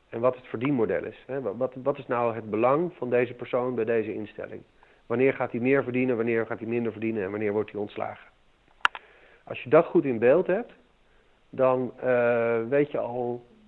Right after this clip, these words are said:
heel veel meer over de uiteindelijke intenties. En dan is het natuurlijk ook nog, ja, eh,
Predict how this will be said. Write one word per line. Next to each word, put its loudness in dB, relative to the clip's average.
heel 2
veel 0
meer 4
over 0
de 0
uiteindelijke 0
intenties. 0
En -8
dan 0
is 0
het -6
natuurlijk -2
ook 4
nog, 2
ja, -4
eh, -6